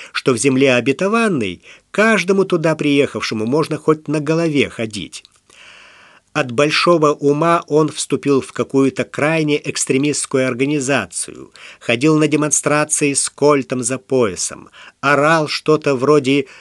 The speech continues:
«Бей араба-подлеца, рожа просит кирпича». Власти не препятствовали, поскольку никаких действий эта организация не предпринимала, ограничиваясь маршировкой не в ногу и с истошными воплями.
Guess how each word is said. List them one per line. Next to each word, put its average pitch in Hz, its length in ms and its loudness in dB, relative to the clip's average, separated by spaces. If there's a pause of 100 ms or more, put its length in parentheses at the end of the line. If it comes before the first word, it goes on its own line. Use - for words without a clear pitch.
(260)
«Бей 170 400 4
араба-подлеца, 147 1300 0
рожа 135 320 0
просит 143 420 -2
кирпича». 127 760 -2 (600)
Власти 202 400 0
не 190 100 0
препятствовали, 123 720 -4
поскольку 127 480 0
никаких 143 480 0
действий 190 760 0
эта 120 300 0
организация 117 680 -4
не 131 120 -2
предпринимала, 185 880 -2
ограничиваясь 185 680 0 (280)
маршировкой 170 800 0
не 135 160 2
в 117 140 -4
ногу 196 520 0 (320)
и 156 120 2
с - 100 -4
истошными 175 600 -2
воплями. 104 760 -2